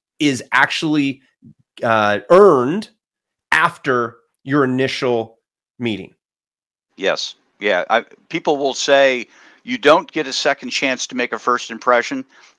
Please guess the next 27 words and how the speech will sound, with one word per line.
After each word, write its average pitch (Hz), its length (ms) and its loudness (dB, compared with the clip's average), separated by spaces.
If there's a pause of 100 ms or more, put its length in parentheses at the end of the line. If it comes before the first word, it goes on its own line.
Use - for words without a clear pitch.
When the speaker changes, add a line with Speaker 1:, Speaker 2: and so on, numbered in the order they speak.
Speaker 2:
And 135 140 0
while 151 200 8
I 175 120 8
will 170 180 -2
agree 156 340 -6
with 143 240 -6
that, 117 380 0
I 139 100 4
don't 147 180 -2
think 143 200 -6
the 123 80 -12
first - 280 -4
impression 117 480 -4
matters 107 440 -2
nearly 127 380 -2
as 113 120 -12
much 107 320 -2 (320)
as 120 180 -2
the 117 120 -12
subsequent 107 760 -2
impressions. 85 680 -6
There's 113 140 -8
a 123 40 0
lot 139 240 6
of 165 80 -4
people 139 320 -8
that 120 180 -4